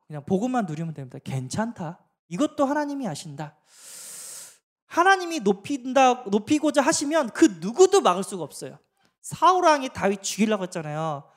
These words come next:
어, "내가 와-, 계속 왕이 되고 내 후손들이 왕이 되는데 다윗이 잘 되니까 시기하니까 죽이려고 하잖아요." 근데 죽였나요? 못 죽였죠. 오히려 자기가 죽임을 당합니다.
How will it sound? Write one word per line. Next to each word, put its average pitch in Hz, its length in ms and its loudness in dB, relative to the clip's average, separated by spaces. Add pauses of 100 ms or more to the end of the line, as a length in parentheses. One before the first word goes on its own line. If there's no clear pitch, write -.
(440)
어, 202 160 -8
"내가 190 280 4
와-, 175 140 2
계속 185 300 -4
왕이 190 260 4
되고 190 680 -2 (340)
내 180 480 0
후손들이 277 380 -4
왕이 190 280 2
되는데 180 600 -4
다윗이 202 720 -8 (220)
잘 - 180 -8
되니까 185 320 -6
시기하니까 262 460 -8
죽이려고 220 440 -4
하잖아요." 151 460 -8 (320)
근데 220 440 -2
죽였나요? 208 560 0 (220)
못 - 200 -6
죽였죠. - 480 -14 (720)
오히려 180 360 2
자기가 196 480 -4
죽임을 180 460 -10
당합니다. 127 500 -14